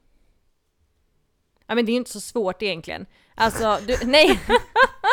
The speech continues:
Nej, men tänk, de har säkert tagit en kniv, tjoff, och sen så dragit,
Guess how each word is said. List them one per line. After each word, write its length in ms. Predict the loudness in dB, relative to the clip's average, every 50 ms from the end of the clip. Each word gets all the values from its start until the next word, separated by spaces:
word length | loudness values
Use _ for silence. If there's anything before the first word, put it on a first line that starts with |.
| 0 0 -2 -2 0 0 0 0 -4 -10 -6
Nej, 140 | -4 -4 -4
men 140 | -4 -4 0
tänk, 340 | 0 2 2 0 -2 -6 -6
de 120 | -6 -4
har 80 | -4 -4
säkert 220 | -6 -6 -6 -6
tagit 280 | -6 -6 -6 -6 -8 -10
en 140 | -10 -12
kniv, 420 | -10 -10 -10 -8 -8 -8 -8 -12 -14 _ _ _ _ _
tjoff, 480 | -20 -14 -10 -8 -6 -6 -8 -10 -14 -16
och 80 | -14
sen 120 | -12 -12 -12
så 80 | -12
dragit, 720 | -12 -10 -8 -6 -4 -4 -4 -4 -4 -6 -8 -10 -12 -14